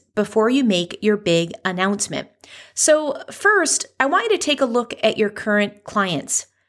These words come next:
Will you raise their rates as well? If the answer is no, then you have to consider if keeping them will be worth your time, because hidden anger and resentment is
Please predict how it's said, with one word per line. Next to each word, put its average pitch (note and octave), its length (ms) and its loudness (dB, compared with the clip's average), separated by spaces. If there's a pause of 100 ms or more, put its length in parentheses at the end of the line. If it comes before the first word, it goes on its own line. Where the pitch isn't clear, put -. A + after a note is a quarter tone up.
(380)
Will B3 120 4
you C4 160 2
raise C4 380 0
their C#4 140 2
rates A3 380 0
as G3 140 -2
well? G3 420 -2 (680)
If A#3+ 140 0
the A#3+ 180 0
answer D4+ 320 0
is F4 220 0
no, F3 380 0 (140)
then G#3+ 120 4
you G#3+ 120 6
have C4 180 2
to C#4+ 100 -6
consider A3 580 0
if G#3 200 -2
keeping G4 380 2
them F3 280 0 (220)
will A3 140 2
be A3 140 2
worth G#3+ 320 -2
your A3+ 120 -2
time, A3+ 520 -4 (380)
because C4+ 480 2 (300)
hidden E4+ 460 0
anger A#3 480 2
and A3 260 0
resentment G#3 640 0 (300)
is C4+ 280 2